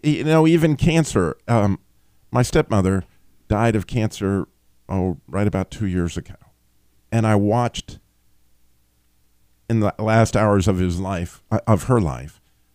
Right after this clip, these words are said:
many heroes rise up and bring healing to a family that was really hurting. I just watched person after person after person. So, with that in mind,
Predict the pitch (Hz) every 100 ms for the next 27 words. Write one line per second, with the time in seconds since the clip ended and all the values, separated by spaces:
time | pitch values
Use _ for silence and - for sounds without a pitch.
0 | _ _ - 107 127 151 135 107 117 104
1 | 90 85 87 _ _ 98 101 95 95 92
2 | 101 92 110 107 92 131 117 98 - 104
3 | 104 - 120 117 104 95 92 92 107 113
4 | 95 113 98 107 139 - 120 123 - 156
5 | 143 120 117 117 - 104 - 90 - -
6 | - - - 196 110 - _ _ _ _
7 | _ - 131 214 262 190 101 67 113 175